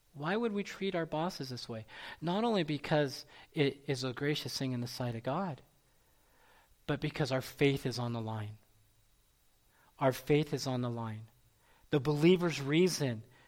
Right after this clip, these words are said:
First Timothy six one, "Let all who are under the yoke as bondservants regard their own masters as worthy of all honor, so that the name of God and the teaching may not be reviled."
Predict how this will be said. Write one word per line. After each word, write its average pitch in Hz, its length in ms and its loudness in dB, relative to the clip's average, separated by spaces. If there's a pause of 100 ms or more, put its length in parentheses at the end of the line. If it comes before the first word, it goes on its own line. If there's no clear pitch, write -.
(140)
First - 380 2
Timothy 175 360 4
six - 380 -2
one, 151 300 2 (960)
"Let 165 140 10
all 180 220 12
who 190 160 6
are 180 80 10
under 180 180 8
the 160 100 6
yoke 170 280 8
as 143 100 -4
bondservants 175 640 6
regard 160 320 6
their 151 140 4
own 165 160 4
masters 156 420 2
as 127 120 -6
worthy 160 320 4
of 139 100 2
all 156 220 12
honor, 160 340 6 (340)
so 185 640 8
that 180 280 10
the 185 120 8
name 165 420 6
of 151 180 2
God 160 540 8
and 143 220 4
the 135 80 2
teaching 151 600 -2
may 147 140 0
not 143 300 0
be 135 140 -2
reviled." 113 680 -6